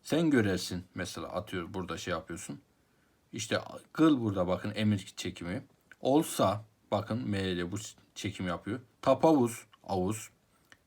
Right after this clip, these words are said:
Yinüs, siz yinüs anlamında. Tutsunlar, onlar tutsunlar anlamında. Bu şekilde bakın üçüncü çoğul oluyor. Emir, istek kipi var.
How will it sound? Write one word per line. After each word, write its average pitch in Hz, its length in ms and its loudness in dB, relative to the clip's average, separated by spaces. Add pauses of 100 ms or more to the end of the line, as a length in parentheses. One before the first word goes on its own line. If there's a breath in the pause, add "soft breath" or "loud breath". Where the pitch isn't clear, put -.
(220)
Yinüs, 143 640 4 (580)
siz 110 280 -4
yinüs 92 480 -2
anlamında. 85 600 -6 (240 soft breath)
Tutsunlar, 147 560 0 (280)
onlar 139 380 4
tutsunlar 90 580 -6 (100)
anlamında. 85 640 -6 (500 soft breath)
Bu 110 60 -8
şekilde 92 380 -4
bakın 92 200 -2
üçüncü 110 380 -2
çoğul 87 240 -4
oluyor. 139 420 -2 (280 soft breath)
Emir, 151 360 0 (140)
istek 151 340 -2
kipi 117 220 -6
var. 160 180 2